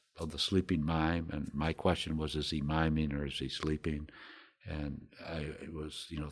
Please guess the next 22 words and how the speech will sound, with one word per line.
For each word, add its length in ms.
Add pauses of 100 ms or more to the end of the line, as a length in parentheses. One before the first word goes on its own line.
thinking 300
about 520 (200)
the 220
armature 560
of 140
mimes, 640
which 200
is 220
a, 160 (920)
you 100
see 260
it 100
in 120
Charlie 380
Chaplin 560 (140)
or 80
Buster 360
Keaton. 500 (420)
It's 280
like 200
a 40
puppet, 420